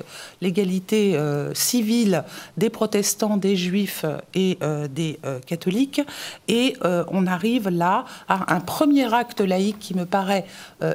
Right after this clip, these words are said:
essentiel, qui est la séparation de l'identité religieuse de, d'une, de la personne,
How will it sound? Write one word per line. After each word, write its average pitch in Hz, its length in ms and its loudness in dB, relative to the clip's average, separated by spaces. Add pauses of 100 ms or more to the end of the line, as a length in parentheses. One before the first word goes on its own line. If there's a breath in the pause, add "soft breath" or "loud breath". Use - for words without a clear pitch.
essentiel, 208 760 2
qui 294 160 0
est 294 40 4
la 240 120 4
séparation 214 840 0
de 220 100 2
l'identité 214 680 -2
religieuse 170 640 -4
de, 143 120 -12
d'une, 156 340 -10
de 175 120 -6
la 170 100 0
personne, 185 540 0